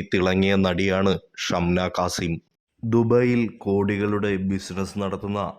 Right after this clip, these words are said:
ഡോക്ടർ ഷാനിദ് ആസിഫ് അലിയുമായുള്ള വിവാഹശേഷം അവിടെ സെറ്റിൽ ചെയ്തിരിക്കുകയാണ്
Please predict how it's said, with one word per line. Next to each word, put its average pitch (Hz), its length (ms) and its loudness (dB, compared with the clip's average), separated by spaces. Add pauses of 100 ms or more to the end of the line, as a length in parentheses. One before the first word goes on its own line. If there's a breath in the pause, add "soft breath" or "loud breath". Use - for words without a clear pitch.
(220)
ഡോക്ടർ 95 420 -2 (300)
ഷാനിദ് 101 640 -4 (160)
ആസിഫ് 95 540 -6
അലിയുമായുള്ള 98 680 -2 (160)
വിവാഹശേഷം 92 840 -6 (520 soft breath)
അവിടെ 98 340 -2 (140)
സെറ്റിൽ 98 480 -6
ചെയ്തിരിക്കുകയാണ് 98 920 -4